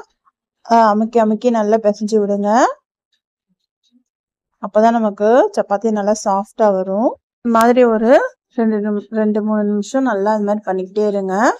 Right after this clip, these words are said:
நல்லா இது மாதிரி அதை அந்த மாவை நான் செய்யறேன் பாருங்க. நான் வீடியோல காட்டுற மாதிரி எடுத்து எடுத்து நல்லா இது மாதிரி பிசைஞ்சுக்கிட்டே இருக்கும் போது நமக்கு சாஃப்டான சப்பாத்தி வரும். இது அப்படியே ஒரு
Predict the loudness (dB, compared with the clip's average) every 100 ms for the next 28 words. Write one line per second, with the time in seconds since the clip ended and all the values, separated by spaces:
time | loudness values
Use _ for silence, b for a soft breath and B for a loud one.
0 | _ _ _ _ _ _ _ _ -6 -4
1 | 0 0 0 -2 0 0 -4 -12 _ _
2 | _ _ _ _ _ _ _ _ -20 _
3 | _ 0 2 2 2 2 0 2 2 2
4 | 0 -2 -2 0 -2 -4 -2 -2 -2 -4
5 | -4 -2 -2 -2 -4 -4 -4 -4 -4 -2
6 | -2 -2 -4 -4 -6 -2 0 0 -2 _
7 | _ _ -2 0 2 0 2 -2 -2 -8
8 | -8 -10 _ -4 -4 -4 -4 -2 -2 -2
9 | -2 -4 0 0 0 -6 _ _ _ _
10 | _ -2 0 0 -4 -4 -4 -6 -6 -6
11 | -6 -6 -6 -4 -2 -4 -4 -2 -4